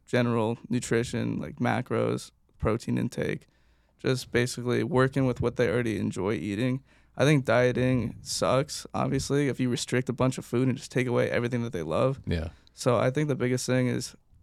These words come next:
Speaker 1: learning what they enjoy, like, not taking away the culinary aspect of food and just replacing with what they like already that's maybe not so healthy with a better version that they'll still enjoy.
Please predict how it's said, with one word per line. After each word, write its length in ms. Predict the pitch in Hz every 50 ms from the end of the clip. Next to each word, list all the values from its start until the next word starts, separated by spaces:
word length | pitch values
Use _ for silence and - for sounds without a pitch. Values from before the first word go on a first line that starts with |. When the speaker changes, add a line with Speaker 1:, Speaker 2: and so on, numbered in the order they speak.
| - - - -
Speaker 1:
learning 440 | 123 135 143 147 147 147 147 143 120
what 120 | 127 127
they 140 | - 107 104
enjoy, 380 | 123 131 - 104 95 87 - -
like, 180 | - - - - -
not 240 | 131 131 127 135 -
taking 220 | 147 139 156 127
away 140 | 120 123 127
the 120 | - 127
culinary 460 | - - 117 117 123 120 101 - -
aspect 560 | - - 127 127 - - - - 55 - - - -
of 100 | 82 -
food 360 | - - 120 135 143 147 - - _ _ _ _ _ _ -
and 100 | 127 131
just 140 | 131 -
replacing 760 | 110 - - - 135 131 135 - - 120 123 123 123 143 165 - - -
with 360 | 120 123 123 117 - - -
what 200 | - 123 127 -
they 340 | 123 117 - - - - - - _ _ _ _ _ _ -
like 340 | 143 143 139 147 151 -
already 320 | 139 131 131 131 135 151 156
that's 340 | 135 131 127 - - - - - - - -
maybe 220 | - - - 90
not 200 | - 131 135 131
so 100 | - 143
healthy 280 | 143 139 135 - 147 135
with 140 | 110 -
a 60 | - 104
better 220 | - 120 123 120
version 440 | 113 - 123 127 127 123 127 123 -
that 220 | - - - -
they'll 140 | - - 135
still 240 | - - - - -
enjoy. 420 | - - - - 69 58 - -